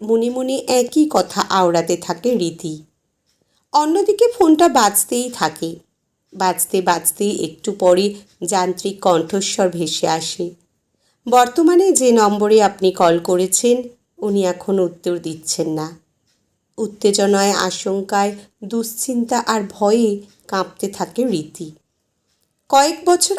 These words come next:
আগে মা চলে যাওয়ার পর থেকে বাবা খুব একা হয়ে গেছে। গত কয়েক মাস ধরে মানুষটা সেভাবে কারোর সাথে কথাও বলে না।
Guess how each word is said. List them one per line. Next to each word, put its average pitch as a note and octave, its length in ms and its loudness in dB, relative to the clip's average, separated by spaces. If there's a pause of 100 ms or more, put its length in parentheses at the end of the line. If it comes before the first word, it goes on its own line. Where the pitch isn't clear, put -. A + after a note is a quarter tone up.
আগে A#3 360 0
মা B3 300 2
চলে C4+ 280 -2
যাওয়ার C4+ 280 0
পর A3+ 360 2
থেকে A3 440 0 (240)
বাবা G3+ 340 2
খুব C#4 340 -4 (120)
একা F3 320 -6
হয়ে F3 260 -2
গেছে। E3+ 520 -2 (640)
গত G3 380 -2
কয়েক F#3 340 2
মাস G3 360 -2
ধরে G#3 420 2 (240)
মানুষটা G3+ 540 -4
সেভাবে G#3 520 -2
কারোর F#3+ 340 0
সাথে G#3+ 420 -4
কথাও F3 480 2
বলে D3+ 340 0
না। D#3 240 -8